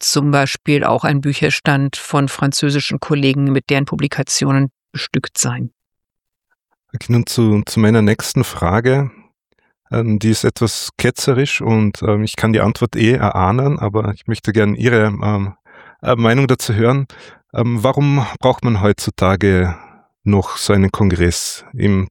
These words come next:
Speaker 2: Zeitalter von Zoom-Konferenzen et cetera?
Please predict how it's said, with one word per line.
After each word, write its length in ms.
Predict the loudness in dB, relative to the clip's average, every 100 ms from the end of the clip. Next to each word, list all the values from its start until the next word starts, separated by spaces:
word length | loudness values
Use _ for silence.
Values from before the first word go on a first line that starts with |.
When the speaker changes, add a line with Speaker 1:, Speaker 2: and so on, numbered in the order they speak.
| -4
Speaker 2:
Zeitalter 580 | 0 2 2 0 0 0
von 500 | 2 2 2 0 -6 _ _ _
Zoom-Konferenzen 1160 | 0 2 2 0 0 0 0 0 -2 -2 -2 -2
et 160 | -4
cetera? 380 | -6 -6 -6